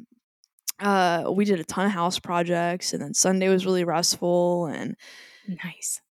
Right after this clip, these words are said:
Speaker 1: I know, dude. It was, like, all together. It was just, like, one, it was, like, a really solid weekend,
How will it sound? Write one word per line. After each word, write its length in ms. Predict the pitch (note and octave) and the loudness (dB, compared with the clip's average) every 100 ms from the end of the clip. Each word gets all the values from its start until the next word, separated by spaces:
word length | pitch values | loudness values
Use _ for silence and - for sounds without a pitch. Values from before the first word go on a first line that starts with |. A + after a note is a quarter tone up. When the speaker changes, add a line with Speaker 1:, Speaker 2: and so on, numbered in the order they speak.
| _ - | _ -4
Speaker 1:
I 100 | B3 | 0
know, 180 | C#4 G3+ | 0 0
dude. 220 | F#3+ A3 | -2 -2
It 40 | |
was, 140 | C4+ C#4 | -2 -2
like, 120 | F4 | -2
all 160 | A#3 A#3+ | 0 0
together. 360 | A#3+ A#3 G#3+ | -2 0 0
It 40 | G3+ | 0
was 80 | B3 | -2
just, 120 | D4+ | -2
like, 100 | B3 | -2
one, 120 | G#3+ | 0
it 40 | A3+ | 0
was, 120 | C4+ | 2
like, 80 | D#4 | 2
a 60 | G#3+ | 0
really 280 | F3+ F3+ F#3+ | 0 -4 -2
solid 380 | - D#3+ E3 | -2 -2 -2
weekend, 640 | D3+ C3 G3+ G#3 A3 A#3 | -4 -8 -6 -4 -2 -4